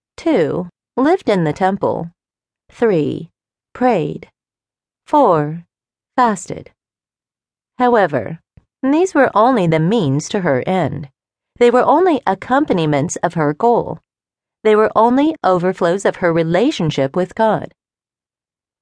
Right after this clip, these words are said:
She never sought anything for its own sake.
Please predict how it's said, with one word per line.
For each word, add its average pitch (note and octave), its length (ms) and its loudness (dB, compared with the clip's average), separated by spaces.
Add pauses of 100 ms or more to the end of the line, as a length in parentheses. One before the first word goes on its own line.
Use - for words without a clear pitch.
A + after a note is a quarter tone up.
She C#4+ 220 0
never D4 340 2
sought D#3+ 380 -2
anything G3+ 500 0
for F3 200 2
its G3 200 -4
own A3+ 240 0
sake. - 400 -10